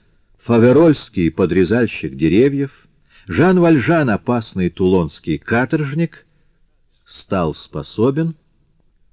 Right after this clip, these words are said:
таким воспитала его каторжная тюрьма, к дурным поступкам двоякого рода. Во-первых,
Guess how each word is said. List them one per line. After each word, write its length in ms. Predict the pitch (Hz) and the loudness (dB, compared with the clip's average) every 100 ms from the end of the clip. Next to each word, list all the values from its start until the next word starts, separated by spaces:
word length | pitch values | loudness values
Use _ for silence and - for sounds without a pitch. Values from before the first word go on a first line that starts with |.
| _ - | _ -6
таким 360 | 92 95 82 | -4 -2 -2
воспитала 580 | 76 - 90 - 85 76 | -4 -6 -10 -6 -4 -2
его 240 | 76 76 | -2 -4
каторжная 680 | - 87 76 73 62 69 71 | -6 -6 -6 -8 -12 -10 -10
тюрьма, 480 | - - 73 101 156 - _ _ _ _ _ _ _ _ _ _ _ | -8 -6 -4 -2 -4 -8 _ _ _ _ _ _ _ _ _ _ _
к 120 | 78 | -12
дурным 500 | 76 92 92 120 190 | 0 2 4 4 2
поступкам 880 | 175 131 - - 147 156 - 139 120 | 2 -4 -6 0 0 0 -4 -4 -4
двоякого 720 | 69 71 69 120 - 113 98 | -8 -6 -4 -6 -6 -8 -6
рода. 380 | 76 71 65 - _ _ _ _ _ _ _ _ | -6 -6 -8 -14 _ _ _ _ _ _ _ _
Во-первых, 640 | 82 101 113 95 73 67 | -4 -4 0 0 0 -8